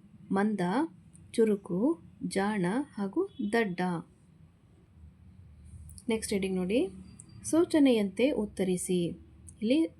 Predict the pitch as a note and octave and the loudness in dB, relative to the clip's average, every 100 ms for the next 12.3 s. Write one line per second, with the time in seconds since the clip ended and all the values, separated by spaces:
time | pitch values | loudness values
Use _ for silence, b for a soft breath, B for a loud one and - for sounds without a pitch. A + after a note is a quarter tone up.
0 | b b - G#3 G3+ G#3 G3+ F#3 A#3+ D#4+ | b b -6 0 2 2 -2 -2 0 0
1 | A3 G3+ G3 F3+ F3 F3 F3 E3+ E3+ F3+ | 0 0 0 0 -2 0 0 -2 -2 -4
2 | F3 G#3+ F4 G4 - - _ - A#3 A3 | -2 -2 -2 -4 -12 -20 _ -6 -4 0
3 | A3+ G#3 B3+ C4 F#3 E3+ F3 A#3+ C4+ B | 0 2 2 2 -2 0 2 2 -2 B
4 | B - A3 A3 A3+ D#4+ E4 - G3 F#3 | B -4 0 0 2 2 2 0 0 0
5 | G3+ C4 G#3 G3 A3 B3+ B3 G#3+ G3 F#3 | 0 0 0 -2 4 4 2 0 -2 -2
6 | F3+ F3+ F3 E3 - - A3+ G#3+ E3+ - | -4 -4 -4 -4 -10 -6 -2 0 -2 -4
7 | - _ _ _ _ _ - - - - | -10 _ _ _ _ _ -20 -20 -20 -20
8 | - - - - - - G3+ G#3 G#3+ G3 | -20 -20 -20 -20 -16 -6 -2 0 2 0
9 | F#3+ F#3 F3+ G#3+ E4+ E4 G3+ G3+ G3+ G3+ | -2 -2 -2 0 0 0 -2 0 -2 -4
10 | G3 F#3 F#3+ - - C#4 C#4+ G#3+ F#3+ F#3+ | -4 -4 -6 -4 0 2 2 0 -2 -2
11 | F#3 F#3 F#3 F#3 F3+ F3+ F3 E3+ E3+ E3 | -2 -2 -2 -2 -2 -4 -6 -4 -4 -4
12 | F3 G3+ E4+ | -2 0 -2